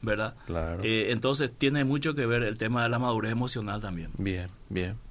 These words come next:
Speaker 2: Eh, a ver qué más. Hay mensajitos en el Facebook. Gracias, Elías. Dice, "Bendiciones". Un capo el pastor Miguel, dice Gabriel. "Excelente el programa", dice Ada Ábalos. Eh, "Fuerza, pastor", dice Esther Flores.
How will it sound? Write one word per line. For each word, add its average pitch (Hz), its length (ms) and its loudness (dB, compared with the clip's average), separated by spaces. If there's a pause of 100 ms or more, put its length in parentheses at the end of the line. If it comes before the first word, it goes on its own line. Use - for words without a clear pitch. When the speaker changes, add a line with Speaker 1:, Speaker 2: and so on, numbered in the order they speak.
(1120)
Speaker 2:
Eh, 127 720 8 (120)
a 98 120 4
ver 107 200 8
qué 120 120 4
más. 180 600 2
Hay 110 120 0
mensajitos 117 580 2
en 127 60 4
el 110 100 4
Facebook. 156 360 4
Gracias, 113 320 2
Elías. 165 720 2
Dice, 95 260 -2
"Bendiciones". 156 1200 0 (320)
Un 101 120 0
capo 110 320 2
el 90 80 2
pastor 87 320 -2
Miguel, 80 380 0
dice 78 480 -4
Gabriel. 92 560 -2 (480)
"Excelente 104 560 2
el 107 80 8
programa", 90 460 4
dice 85 340 -2
Ada 87 540 2
Ábalos. 113 640 -2 (1120)
Eh, 80 480 0
"Fuerza, 120 320 4
pastor", 92 400 0
dice 85 220 -2
Esther 87 320 0
Flores. 98 600 0